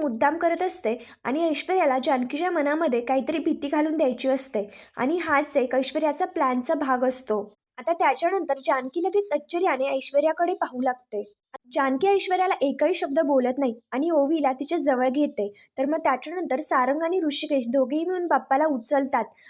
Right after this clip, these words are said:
आणि आता बाप्पाचं विसर्जन करण्यासाठी सगळेच निघालेले असतात. सगळेच बाप्पाचा जय जयकार करत असतात आणि बाप्पाला घरामधनं निरोप देत असतात.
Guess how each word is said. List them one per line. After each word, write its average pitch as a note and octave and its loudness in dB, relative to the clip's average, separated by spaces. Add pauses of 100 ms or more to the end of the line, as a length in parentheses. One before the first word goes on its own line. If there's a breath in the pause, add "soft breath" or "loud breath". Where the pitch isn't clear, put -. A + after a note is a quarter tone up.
आणि A#3+ 0
आता F4 0
बाप्पाचं C4 0
विसर्जन D4 -2
करण्यासाठी D4+ -2
सगळेच D4+ -2
निघालेले B3+ 2
असतात. B3+ -2 (220)
सगळेच D#4+ -4
बाप्पाचा F4 2
जय C#4+ 2
जयकार C#4+ 2
करत E4+ 0
असतात D4+ -4 (160)
आणि C4+ -2
बाप्पाला C#4+ 2
घरामधनं C#4 0
निरोप C4+ 2
देत C4 0
असतात. A#3+ -4